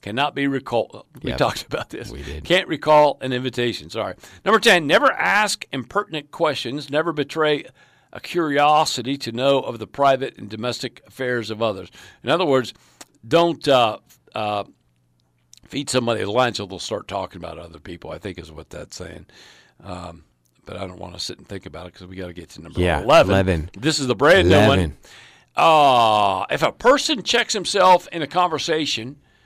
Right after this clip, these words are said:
Speaker 1: you should not insist on hearing what he intended to say. So when he checks himself, so if, you know how it is. If you
Speaker 2: Yeah.
Speaker 1: talk to
Speaker 2: Go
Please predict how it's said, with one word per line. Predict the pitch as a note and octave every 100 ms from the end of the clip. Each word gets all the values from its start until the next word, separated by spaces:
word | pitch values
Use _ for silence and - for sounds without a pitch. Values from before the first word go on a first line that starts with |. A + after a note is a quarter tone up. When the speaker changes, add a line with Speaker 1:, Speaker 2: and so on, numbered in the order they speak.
| _
Speaker 1:
you | - D3
should | B2+ D3 B2+
not | D#3 F#3+ G#3 -
insist | C3+ B2+ - G3 F#3+ -
on | C3 C3+
hearing | A2+ D3 F3+ F3 D#3+
what | C3+ C3+ A#2+
he | D#3+
intended | C#3 A#2+ D3+ D#3 D#3+
to | C3
say. | A2+ - C#3 A#2+ F2 - _ _ _ _ _ - -
So | - G3+ C#3 - _ _ _ _ _
when | D3
he | C#3
checks | - F#3+ C#3
himself, | B2 A#2+ G#2+ -
so | E3 A2+
if, | -
you | F#3
know | D3
how | G#2
it | F2+
is. | A2+
If | G2+
you | A2
Speaker 2:
Yeah. | D#3
Speaker 1:
talk | C#3
to |
Speaker 2:
Go | -